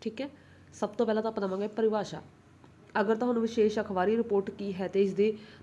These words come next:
ਤੱਤ ਆਉਂਦੇ ਨੇ ਤਾਂ ਵੀ ਤੁਸੀਂ ਪਰਿਭਾਸ਼ਾ ਜ਼ਰੂਰ ਲਿਖਣੀ ਹੈ ਵੀ ਵਿਸ਼ੇਸ਼ ਅਖਬਾਰੀ ਰਿਪੋਰਟ ਹੈ ਕੀ, ਫਿਰ ਉਹਦੇ ਤੱਤ ਲਿਖਣੇ ਨੇ। ਅਗਰ ਤੁਹਾਨੂੰ ਆਉਂਦਾ ਕੁਐਸਚਨ ਕਿ ਵਿਸ਼ੇਸ਼ ਅਖਬਾਰੀ ਰਿਪੋਰਟ ਲਿਖਣ ਦੀਆਂ ਸ਼ੈਲੀਆਂ ਕਿਹੜੀਆਂ ਨੇ, ਤਾਂ ਵੀ ਤੁਸੀਂ ਪਹਿਲਾਂ ਵਿਸ਼ੇਸ਼ ਅਖਬਾਰੀ ਰਿਪੋਰਟ ਹੈ ਕੀ,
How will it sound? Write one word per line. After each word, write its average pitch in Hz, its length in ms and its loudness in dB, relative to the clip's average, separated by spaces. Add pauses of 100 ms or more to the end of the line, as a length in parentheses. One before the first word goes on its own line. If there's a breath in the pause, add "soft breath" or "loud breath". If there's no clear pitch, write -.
ਤੱਤ 208 260 0
ਆਉਂਦੇ 202 200 0
ਨੇ 208 60 0
ਤਾਂ 202 160 0
ਵੀ 208 80 0
ਤੁਸੀਂ 226 280 -2
ਪਰਿਭਾਸ਼ਾ 220 560 0
ਜ਼ਰੂਰ 196 280 0
ਲਿਖਣੀ 202 260 0
ਹੈ 196 40 2
ਵੀ 214 60 4
ਵਿਸ਼ੇਸ਼ 196 360 0
ਅਖਬਾਰੀ 185 340 -4
ਰਿਪੋਰਟ 190 300 -4 (120)
ਹੈ 175 120 -4
ਕੀ, 190 180 -8
ਫਿਰ 202 180 -2
ਉਹਦੇ 190 160 -2
ਤੱਤ 202 260 -6
ਲਿਖਣੇ - 260 -8
ਨੇ। - 100 -14 (760 loud breath)
ਅਗਰ 202 140 2
ਤੁਹਾਨੂੰ 233 340 0
ਆਉਂਦਾ 196 200 2
ਕੁਐਸਚਨ 196 420 0
ਕਿ 214 120 -2
ਵਿਸ਼ੇਸ਼ 214 440 4
ਅਖਬਾਰੀ 196 380 2
ਰਿਪੋਰਟ 214 320 2
ਲਿਖਣ 196 260 -2
ਦੀਆਂ 202 120 2
ਸ਼ੈਲੀਆਂ 185 360 -2
ਕਿਹੜੀਆਂ 196 300 0
ਨੇ, 214 60 -8
ਤਾਂ 190 140 -2
ਵੀ 208 100 -4
ਤੁਸੀਂ 214 220 -6
ਪਹਿਲਾਂ 196 280 0 (600 loud breath)
ਵਿਸ਼ੇਸ਼ 208 400 4
ਅਖਬਾਰੀ 202 460 2
ਰਿਪੋਰਟ 233 300 0
ਹੈ 190 280 0
ਕੀ, 202 260 -4